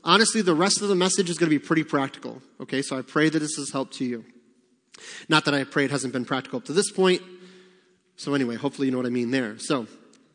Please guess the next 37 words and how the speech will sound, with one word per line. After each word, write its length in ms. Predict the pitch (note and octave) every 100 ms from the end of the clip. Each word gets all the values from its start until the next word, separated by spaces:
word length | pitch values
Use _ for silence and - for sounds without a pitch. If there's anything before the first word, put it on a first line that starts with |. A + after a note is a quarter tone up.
| -
you're 100 | D3+
like, 180 | C3+ -
"Oh, 220 | F#3+ E3+
so 180 | A#2 D#3+
apparently 340 | C#3 F#3 F3
none 320 | D3+ D3+ E3 G3+
of 80 |
the 100 | F3+
rest 200 | F3 G#3+
of 60 | -
the 120 | E3
last 260 | D3+ D3 -
twenty-five 480 | - D#3+ D3+ D3 C#3
minutes 220 | D3 -
was 80 | C#3+
practical." 560 | E3+ E3 - C3+ A#2 - - -
Cool. 340 | F3+ E3 A2 - - - - - - _ -
So 180 | G#3
what 300 | F3+ D#3+ A#3+
Bible 360 | G3 G#3 G3+ G3+
is 380 | F3+ F#3 F#3+ E3+ -
the 200 | D#3+ E3+
right 380 | D3 D3+ D3+ D#3 - - B2
Bible? 440 | C#3+ D3+ C3+ B2
So 160 | - E3+
a 40 |
question 280 | A#3 A#3+ A#3
we 20 |
have 80 | G#3+
to 60 |
ask 180 | F#3+ F3+
is, 120 | F#3
why 220 | D#3+ E3 G#3
are 80 |
there 140 | G#3+ G3+
so 400 | - - E3 F#3
many 480 | F3 D#3+ D#3+ D#3